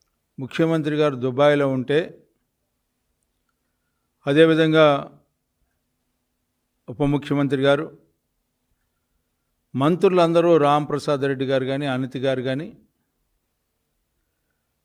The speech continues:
ప్రమాదం జరిగినటువంటి నా ప్రదేశానికి వెళ్ళటమే కాకుండా, సహాయక చర్యలు చేపట్టడంలో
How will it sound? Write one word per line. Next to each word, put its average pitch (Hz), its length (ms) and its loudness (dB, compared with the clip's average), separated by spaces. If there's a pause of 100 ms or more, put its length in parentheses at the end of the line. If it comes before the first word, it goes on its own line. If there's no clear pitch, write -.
(280)
ప్రమాదం 180 580 2
జరిగినటువంటి 160 920 0
నా 139 360 -6 (340)
ప్రదేశానికి 151 580 0
వెళ్ళటమే 135 380 -2
కాకుండా, 131 540 -6 (2500)
సహాయక 180 540 4
చర్యలు 165 640 0
చేపట్టడంలో 143 880 -2